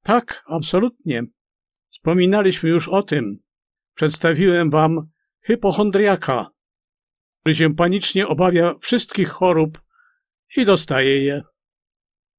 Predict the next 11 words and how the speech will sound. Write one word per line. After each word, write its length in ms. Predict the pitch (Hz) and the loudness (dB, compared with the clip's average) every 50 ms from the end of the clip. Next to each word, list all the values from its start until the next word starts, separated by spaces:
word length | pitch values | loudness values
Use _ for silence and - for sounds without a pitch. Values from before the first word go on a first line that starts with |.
| _ _ _ | _ _ _
Jak 200 | - 208 202 180 | -2 0 0 4
gdyby 360 | 156 185 180 180 180 196 202 - | 4 4 4 6 4 2 2 0
zgodnie 460 | 160 160 151 151 180 180 139 156 180 | -4 -4 0 2 2 2 2 0 0
z 80 | 156 156 | 0 2
rozkładem 500 | 160 151 156 - 165 156 147 147 147 139 | 0 0 0 0 -2 0 0 2 0 0
jazdy. 500 | 143 135 135 131 113 113 135 131 107 _ _ _ _ _ _ _ _ _ _ _ _ _ _ _ _ | 0 0 0 -2 -2 -4 -6 -6 -8 _ _ _ _ _ _ _ _ _ _ _ _ _ _ _ _
Bo 180 | - 120 151 147 | -6 -4 -2 -2
wkłada 640 | - - - - 170 196 180 170 170 165 160 160 156 _ _ _ _ _ _ _ _ | -2 -4 -2 0 2 2 4 4 4 2 2 0 -2 _ _ _ _ _ _ _ _
ogromną 560 | - 160 147 143 151 175 220 240 220 208 202 | -6 -2 0 2 2 2 2 2 0 0 0
ilość 380 | 220 - 190 190 190 - - - - | 0 0 2 2 2 0 -2 -6 -2
energii 760 | 202 190 175 170 180 165 156 123 123 135 139 147 160 156 - | 0 0 2 2 2 2 0 -2 -2 -2 -2 -2 -2 -4 -10